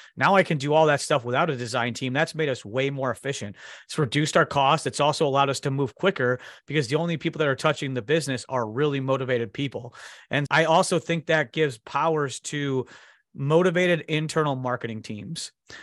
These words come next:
So if you're a one-person band or you're a three-person band wondering, "How do I launch a podcast? How am I gonna edit the video?" There's software called Descript where you can edit the text, and then that edits the video for you.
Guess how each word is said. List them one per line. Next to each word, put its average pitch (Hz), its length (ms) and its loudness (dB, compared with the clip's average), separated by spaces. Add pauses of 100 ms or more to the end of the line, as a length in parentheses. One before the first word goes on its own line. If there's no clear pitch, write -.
So 147 200 6
if 151 140 2
you're 185 160 8
a 170 100 8
one-person 156 680 6
band 143 340 6
or 135 60 4
you're 139 200 6
a 120 60 4
three-person 151 640 -2
band 139 320 0
wondering, 127 360 -2
"How 185 220 2
do 208 80 0
I 151 80 4
launch 139 320 -4
a - 60 -6
podcast? 117 640 -2 (300)
How 214 100 8
am 214 80 4
I 185 80 4
gonna 147 140 0
edit 160 240 0
the 135 80 -2
video?" 113 480 -4 (180)
There's 175 140 2
software 180 400 2
called 143 260 2
Descript 147 500 -2
where 143 120 -2
you 127 60 -8
can - 120 -4
edit 156 220 -2
the 139 80 -4
text, - 560 -6 (320)
and 156 100 0
then 156 120 0
that 165 260 6
edits 156 280 0
the 151 100 -2
video 143 300 0
for 185 300 0
you. 104 280 -6